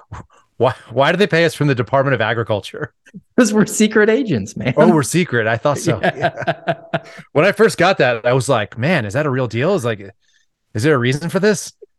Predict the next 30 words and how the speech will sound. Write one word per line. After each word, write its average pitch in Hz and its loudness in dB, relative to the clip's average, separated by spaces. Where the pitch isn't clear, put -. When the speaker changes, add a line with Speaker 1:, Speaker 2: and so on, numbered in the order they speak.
Speaker 1:
And - 0
I, - -4
Speaker 2:
<laughs> - -
So 254 4
Speaker 1:
and 254 4
I - 6
Speaker 2:
did 262 4
Speaker 1:
wonder - 4
Speaker 2:
I. - -2
Speaker 1:
if, - -10
was, 143 -4
was 127 0
there 185 4
a 165 4
reason 160 2
that 180 0
they 156 2
did 131 0
that 190 0
back 147 0
in 165 -4
the 147 -2
day, 135 0
Phil? 170 -2
Is 131 -4
there, 143 -4
you 127 -8
know, 135 0
any 151 -2
s-, - -10